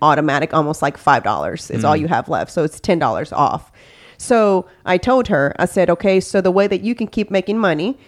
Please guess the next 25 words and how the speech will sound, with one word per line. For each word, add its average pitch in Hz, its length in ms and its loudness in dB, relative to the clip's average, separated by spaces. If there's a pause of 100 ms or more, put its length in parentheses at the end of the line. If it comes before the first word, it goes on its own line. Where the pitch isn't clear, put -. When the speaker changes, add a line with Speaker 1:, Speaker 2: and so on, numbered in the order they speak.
(160)
Speaker 1:
is 175 360 0
you're 175 220 0
gonna," 196 340 -4
she's 226 260 -2
older. 175 440 2
Her 185 120 -4
ki-, 202 220 -6
my 175 160 -2
cousin's 180 300 -2
kids - 220 -6
are 160 40 -2
a 151 40 -2
little 160 140 -2
bit 170 180 -2
younger. 165 380 -2 (340)
Um, 170 280 2
I 170 80 0
said, 170 180 -8
"You're 175 80 0
gonna 180 140 2
start 180 220 0
off 180 100 -2
with 175 80 -4
twenty 196 240 0
bucks." 202 500 -2